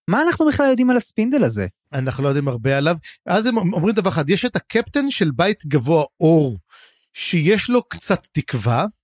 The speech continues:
Speaker 2: שזה אין לי מושג מי זה, אבל יש עליו את הצל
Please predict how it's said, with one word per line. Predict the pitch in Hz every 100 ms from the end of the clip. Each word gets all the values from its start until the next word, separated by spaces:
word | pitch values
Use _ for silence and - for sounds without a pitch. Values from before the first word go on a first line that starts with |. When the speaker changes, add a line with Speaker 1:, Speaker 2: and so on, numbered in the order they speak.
| _ _ -
Speaker 2:
שזה | 147 110 170 170 175 -
אין | 160 175
לי |
מושג | 160 147 - 120
מי | 107 107 107
זה, | 165 285 294 _ _ _ - - - -
אבל | 139 101 208 285 254
יש | 139 214 214
עליו | 247 240 208 170
את | -
הצל | 131 - - - 202